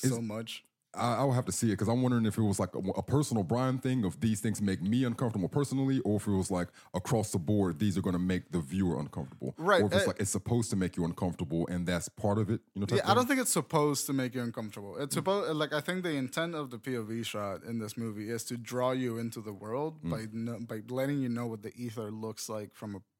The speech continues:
Speaker 2: first-person point of view.
Speaker 1: Yeah.
Speaker 2: And, like, how the world exists within that context.
Speaker 1: Yeah.
Speaker 2: The problem with P O V shots is that they're so uncinematic and they're so unnatural
Speaker 1: Mm-hmm.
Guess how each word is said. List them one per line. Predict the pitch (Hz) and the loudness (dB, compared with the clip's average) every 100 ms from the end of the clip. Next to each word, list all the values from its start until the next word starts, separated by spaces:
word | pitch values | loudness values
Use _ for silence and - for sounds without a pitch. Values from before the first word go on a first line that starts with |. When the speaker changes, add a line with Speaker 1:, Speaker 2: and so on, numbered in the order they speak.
| - | -20
Speaker 2:
first-person | - 120 104 - 107 113 117 | -10 -6 -6 -8 -10 -8 -6
point | 131 | -4
of | 135 | -4
view. | 147 165 | -4 -2
Speaker 1:
Yeah. | 92 73 - _ _ _ | -2 -4 -12 _ _ _
Speaker 2:
And, | - 123 | -8 -4
like, | 117 107 | -4 -4
how | - 135 120 113 | -2 -2 0 -4
the | 107 | -6
world | 113 113 117 104 | -6 -4 -6 -6
exists | - - 113 98 | -8 -6 -4 -6
within | 113 101 110 104 | -10 -8 -8 -6
that | 104 104 | -6 -8
context. | - 131 139 170 180 - - | -6 -6 -4 -6 -6 -14 -14
Speaker 1:
Yeah. | - - _ - | -14 -14 _ -4
Speaker 2:
The | 139 | -2
problem | 170 202 208 | 4 4 4
with | 135 | -2
P | - 131 | -2 -4
O | |
V | 117 143 | -2 -2
shots | 170 - 110 95 | -2 -2 -4 -4
is | 123 | -8
that | 113 113 | -6 -8
they're | 120 117 | -6 -6
so | - 143 135 131 117 | -2 0 0 0 -4
uncinematic | 113 120 117 117 101 101 123 110 90 87 - _ _ _ _ - | -6 -6 -6 -6 -6 -4 -4 -6 -8 -16 -20 _ _ _ _ -10
and | 120 110 | -6 -6
they're | 104 | -6
so | - 131 120 | -4 -2 -2
unnatural | 110 104 123 131 131 98 90 | -2 -2 0 -2 -2 -8 -8
Speaker 1:
Mm-hmm. | 87 82 | -6 -4